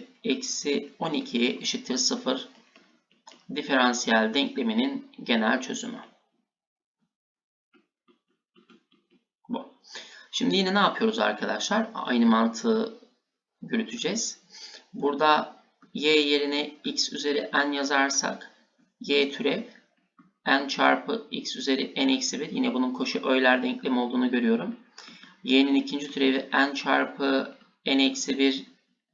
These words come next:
x üzeri n eksi iki. Yerlerini yazalım. X kare y iki türev yerine burayı yazıyorum. Yani n çarpı n eksi bir eksi on iki.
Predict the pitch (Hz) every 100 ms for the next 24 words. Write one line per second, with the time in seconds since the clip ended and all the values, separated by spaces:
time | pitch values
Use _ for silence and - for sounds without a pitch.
0 | _ _ - - 139 127 135 123 - 135
1 | 123 - - 117 - - - _ _ 160
2 | 143 131 113 107 - - 262 - - -
3 | - - - - 160 - - 156 156 151
4 | 151 139 131 - 151 139 139 139 202 175
5 | 143 117 226 - 175 180 233 240 - _
6 | _ - _ - 135 - - 135 139 135
7 | 131 123 123 - 123 123 - - - _
8 | - 120 117 - - - - - 135 -
9 | - - - 170 151 135 - 110 -